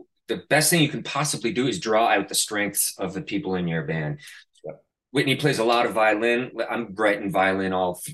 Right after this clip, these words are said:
Speaker 1: all over this to, to, to showcase what it is that, that she's good at. And, and also, uh, being my partner, I thought,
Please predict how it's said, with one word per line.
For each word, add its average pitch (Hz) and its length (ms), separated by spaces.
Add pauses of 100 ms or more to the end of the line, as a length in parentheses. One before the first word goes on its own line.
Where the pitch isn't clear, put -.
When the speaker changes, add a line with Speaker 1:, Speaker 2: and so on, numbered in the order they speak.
(160)
Speaker 1:
all 117 240
over 98 160
this 78 240
to, 90 180
to, 87 220 (140)
to 85 200
showcase 90 500
what 95 140
it 87 120
is 90 140
that, 85 180 (120)
that 85 300
she's 85 240
good 135 200
at. 85 300
And, 110 380 (640)
and 117 380 (100)
also, 135 480
uh, 117 260
being 127 180
my 107 120
partner, 127 480
I 104 80
thought, 107 380